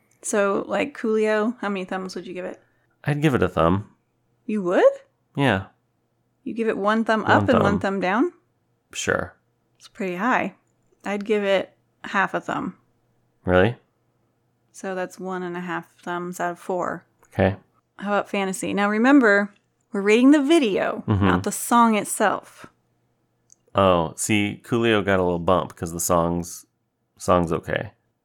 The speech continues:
Speaker 2: I don't know. Well, if we're just doing the video, Mariah Carey, I mean, th-, if it's, if it's just two half thumbs, that's, that equals one thumb, right?
Speaker 1: Yeah, it sure does.
Speaker 2: So, I,
Speaker 1: One
Speaker 2: just
Speaker 1: up,
Speaker 2: one
Speaker 1: one
Speaker 2: half
Speaker 1: down?
Speaker 2: thumb.
Speaker 1: <laughs> For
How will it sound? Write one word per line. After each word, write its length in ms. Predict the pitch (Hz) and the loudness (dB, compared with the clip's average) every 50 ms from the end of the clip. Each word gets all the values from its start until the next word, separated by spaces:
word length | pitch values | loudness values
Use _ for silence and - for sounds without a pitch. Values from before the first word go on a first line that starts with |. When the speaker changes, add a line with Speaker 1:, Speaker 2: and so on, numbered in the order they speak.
| _ | _
Speaker 2:
I 160 | - 98 92 92 | -2 0 2 2
don't 140 | 98 95 | 2 2
know. 380 | 92 92 90 87 78 78 80 - _ _ _ _ _ _ | 4 4 4 4 2 0 -4 -12 _ _ _ _ _ _
Well, 200 | _ - 101 98 | _ 2 4 4
if 140 | 92 82 - | 4 2 0
we're 80 | 107 104 | -2 -2
just 300 | 95 95 107 101 - - | 0 0 0 0 0 0
doing 460 | - 104 101 98 95 90 87 87 87 _ _ _ | 2 4 4 4 4 4 0 -2 -6 _ _ _
the 120 | - 95 90 | -6 -6 -2
video, 600 | 92 98 92 90 90 85 82 82 80 80 80 _ _ _ _ _ _ | 0 2 2 2 2 2 2 0 0 -2 -4 _ _ _ _ _ _
Mariah 280 | - 90 90 90 90 | 0 2 2 2 2
Carey, 380 | 85 - - 92 90 90 85 - | 0 -2 0 2 2 2 2 2
I 60 | - | 2
mean, 180 | 95 98 87 90 | 2 2 2 2
th-, 160 | 101 113 - - _ _ _ _ _ _ _ | 2 0 0 -4 _ _ _ _ _ _ _
if 180 | - 117 - 110 | -4 -4 -4 -6
it's, 320 | 110 - - 107 - - | -10 -6 -6 -6 -6 -6
if 80 | - 107 | -4 0
it's 260 | 113 117 107 - - _ - - | 0 0 0 -4 -12 _ -2 2
just 220 | 175 175 170 - | 2 2 2 2
two 160 | - 156 143 135 | -2 -2 0 0
half 260 | 131 120 113 127 - | 0 -2 -2 -2 -4
thumbs, 480 | - 139 135 139 147 156 160 - - - _ | -4 -2 0 0 0 -2 -6 -8 -14 -16 _
that's, 300 | - 104 104 104 - - _ _ | -2 -2 -2 -2 -8 -14 _ _
that 180 | 110 107 104 101 | -2 0 0 0
equals 320 | 101 98 - 101 92 90 | -2 -4 -4 -6 -2 0
one 200 | 92 95 90 87 | 0 0 0 0
thumb, 280 | 87 120 117 98 85 82 | 2 2 2 2 2 0
right? 260 | 87 98 120 139 - _ _ | 0 -2 -2 -4 -8 _ _
Speaker 1:
Yeah, 320 | 208 208 220 226 220 214 | -4 -2 0 0 -2 -2
it 100 | - - | -4 -10
sure 160 | - - 220 | -12 -10 -10
does. 460 | 214 226 233 208 185 196 190 - - _ | -6 -4 -4 -4 -6 -8 -12 -16 -18 _
Speaker 2:
So, 460 | _ - - - - - - 87 - - _ _ _ _ _ _ | _ -2 2 4 4 4 4 2 0 -6 _ _ _ _ _ _
I, 100 | - - | -8 -4
Speaker 1:
One 300 | 202 208 202 202 202 202 | -2 -2 -2 -2 -4 -2
Speaker 2:
just 160 | 202 196 202 | 0 0 0
Speaker 1:
up, 40 | 202 | 2
Speaker 2:
one 200 | 208 208 208 202 | 4 4 4 4
Speaker 1:
one 80 | 196 196 | 4 2
Speaker 2:
half 300 | 196 185 208 233 262 294 | 2 2 2 2 2 2
Speaker 1:
down? 0 | - - - - - _ _ _ _ _ _ _ _ _ _ _ _ _ _ | 2 0 -2 -6 -8 _ _ _ _ _ _ _ _ _ _ _ _ _ _
Speaker 2:
thumb. 100 | 240 254 | -6 -6
Speaker 1:
<laughs> 440 | 247 - - - - - - - 247 | -6 -8 -16 -20 -20 -20 2 2 2
For 160 | - 247 240 | 2 4 -2